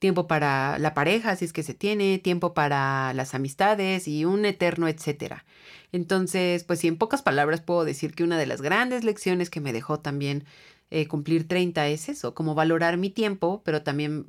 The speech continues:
valorar, es como esta onda de Kung Fu Panda, valorar a la Elsa editora, valorar a la Elsa como amiga, la Elsa como pareja, la Elsa como hija también. Entonces, saber que eres diferentes personas, eh, diferentes máscaras, por así decirlo,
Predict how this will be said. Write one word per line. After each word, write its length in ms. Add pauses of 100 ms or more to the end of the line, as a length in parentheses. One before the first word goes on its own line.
(160)
valorar, 640
es 120
como 200
esta 200
onda 180
de 120
Kung 160
Fu 160
Panda, 300
valorar 400
a 100
la 380
Elsa 440
editora, 560
valorar 380
a 80
la 220
Elsa 320
como 180
amiga, 460 (320)
la 120
Elsa 220
como 240
pareja, 520
la 140
Elsa 220
como 300
hija 380
también. 480 (420)
Entonces, 640
saber 520
que 100
eres 160
diferentes 460
personas, 640
eh, 200
diferentes 800
máscaras, 580
por 180
así 200
decirlo, 400